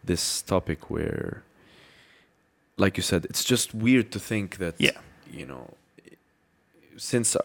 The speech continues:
Speaker 1: in our solar system we can't find anything,
Speaker 2: Mm.
Speaker 1: means is it truly the case? And, uh, just for me, what, what, what boggles my mind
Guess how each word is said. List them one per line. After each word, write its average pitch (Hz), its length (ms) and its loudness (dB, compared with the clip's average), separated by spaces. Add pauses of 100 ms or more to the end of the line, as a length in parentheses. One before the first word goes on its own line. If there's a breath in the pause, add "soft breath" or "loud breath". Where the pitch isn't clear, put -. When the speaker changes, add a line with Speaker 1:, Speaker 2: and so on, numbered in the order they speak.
(100)
Speaker 1:
in 104 160 6
our 98 140 8
solar 101 320 6
system 90 380 0
we 87 80 2
can't 95 280 2
find 92 560 0 (360 loud breath)
anything, 98 500 0
Speaker 2:
Mm. 139 200 6 (960 soft breath)
Speaker 1:
means 101 440 0
is 101 120 -4
it - 380 -10
truly 113 300 4
the 90 100 -2
case? 107 380 0
And, 98 120 -2
uh, - 100 0
just 110 240 0
for 117 160 0
me, 147 220 2
what, 104 180 2 (100)
what, 98 180 2 (220)
what 95 220 2 (100)
boggles 110 520 6
my 101 200 6
mind 82 320 2